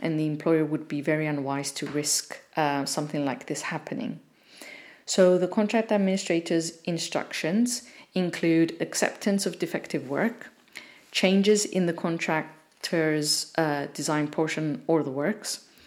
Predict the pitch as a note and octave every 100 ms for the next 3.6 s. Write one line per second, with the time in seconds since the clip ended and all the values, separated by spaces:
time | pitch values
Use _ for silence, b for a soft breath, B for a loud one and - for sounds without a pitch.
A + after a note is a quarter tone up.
0 | B B - - - F3+ F#3 F#3+ - F#3
1 | F3+ D#3 D#3+ D#3+ D3 D3+ - C#3 G#3 A#3+
2 | - - B B B B - E3+ D#3+ D#3+
3 | - - F3 F3 F3+ F3